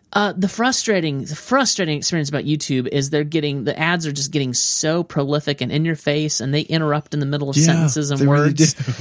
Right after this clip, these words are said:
Speaker 2: <laughs>
Speaker 1: And they really, and, and I think they're doing it on purpose. I think it is, they're making it such an invasive process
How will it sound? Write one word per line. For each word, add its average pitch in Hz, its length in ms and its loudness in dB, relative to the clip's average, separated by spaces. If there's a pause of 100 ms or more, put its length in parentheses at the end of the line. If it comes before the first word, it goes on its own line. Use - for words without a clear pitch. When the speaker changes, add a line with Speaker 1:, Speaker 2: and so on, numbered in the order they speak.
(120)
Speaker 2:
<laughs> 175 100 0
Speaker 1:
And 170 280 2
they 185 140 4
really, 190 500 0
and, 202 160 -2
and 196 100 2
I 185 80 0
think 262 220 -2
they're 349 100 0
doing 196 280 2
it 139 60 0
on 131 120 -2
purpose. 185 420 0
I 165 120 2
think 208 300 -2
it 190 140 -2
is, 156 300 2
they're 147 160 2
making 165 340 -2
it - 80 -4
such - 240 -2
an 170 60 2
invasive 156 480 0
process 135 640 -4